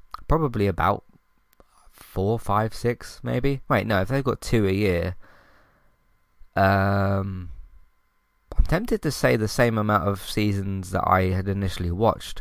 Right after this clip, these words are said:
which was eight. 'Cause if it's been about four or five years, at least, and there's been two seasons a year, eight or ten seasons, then I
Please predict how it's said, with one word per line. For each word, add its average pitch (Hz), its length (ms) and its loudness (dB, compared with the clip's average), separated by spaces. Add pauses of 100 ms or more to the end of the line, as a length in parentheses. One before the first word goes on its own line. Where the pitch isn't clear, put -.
which - 220 -2
was 82 160 -2 (120)
eight. - 420 -2 (1160)
'Cause 110 160 2
if 123 160 2
it's 135 120 0
been 156 220 0
about 139 340 4
four 110 380 0
or 104 60 0
five 98 340 0
years, 92 560 -4 (440)
at - 180 -6
least, 92 600 -4 (720)
and 101 140 0
there's 98 100 -2
been 120 240 0
two 113 220 -4
seasons 101 400 -4
a 92 60 -4
year, 90 480 -4 (920)
eight 110 140 2
or 123 140 -2
ten 123 260 -2
seasons, 135 440 -4
then 147 120 -2
I 156 220 0